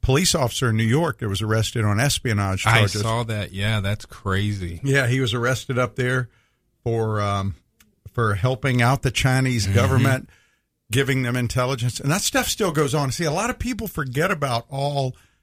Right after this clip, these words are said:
Speaker 1: those things that are happening. We get so caught up in kind of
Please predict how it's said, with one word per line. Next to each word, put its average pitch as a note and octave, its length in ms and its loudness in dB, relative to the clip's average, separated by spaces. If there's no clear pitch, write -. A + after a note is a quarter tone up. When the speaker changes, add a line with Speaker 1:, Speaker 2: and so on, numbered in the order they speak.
Speaker 1:
those D#3+ 460 0
things C#3+ 360 -2
that B2 120 -2
are A#2 120 -4
happening. C3 440 -2
We B2+ 120 -2
get D#3 180 -2
so G3 360 0
caught F#3+ 360 -2
up D#3+ 240 -2
in B2+ 160 -2
kind D3 300 -2
of A#2+ 320 -4